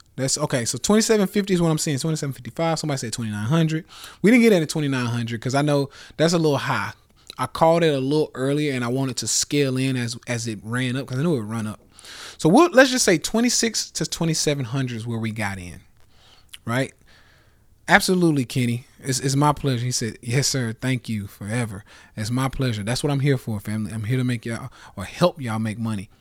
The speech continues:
You just gotta meet me halfway. Come in and study," right? Um, so yeah, Shopify is still turning up. Uh, let me see.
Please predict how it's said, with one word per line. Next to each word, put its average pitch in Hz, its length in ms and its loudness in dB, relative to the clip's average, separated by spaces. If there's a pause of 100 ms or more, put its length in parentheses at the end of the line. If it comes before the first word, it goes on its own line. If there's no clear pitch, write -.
(120)
You 117 160 -2
just 143 180 -2
gotta 127 180 -2
meet 123 180 -2
me 117 120 -4
halfway. 104 480 -6
Come 123 280 -4
in 120 180 -2
and 117 100 -4
study," - 420 -14 (120)
right? 101 220 -8 (1300)
Um, 110 300 -4
so 131 100 -4
yeah, 127 160 2
Shopify 143 580 0
is 123 80 -4
still 135 300 -2
turning 113 380 -4
up. 104 220 -10 (680)
Uh, 117 340 -6
let 117 80 -6
me 117 100 -4
see. 104 460 -6